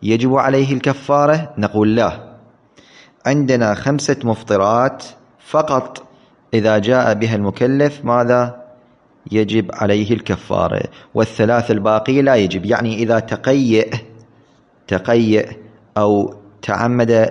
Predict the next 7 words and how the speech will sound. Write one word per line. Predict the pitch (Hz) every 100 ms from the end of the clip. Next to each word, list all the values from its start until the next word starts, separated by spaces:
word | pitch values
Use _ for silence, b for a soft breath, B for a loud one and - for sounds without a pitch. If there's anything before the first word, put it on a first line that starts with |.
| - 107
الاحتقان | 104 101 - 101 120 120 113
بالماء | 107 107 110 107 104 107 - - _ b b b _
أو | 110 117 107 95 - -
كذب | - 117 117 113
على | 113
الله | 113 113 113
تعالى، | 110 107 110 107 104 95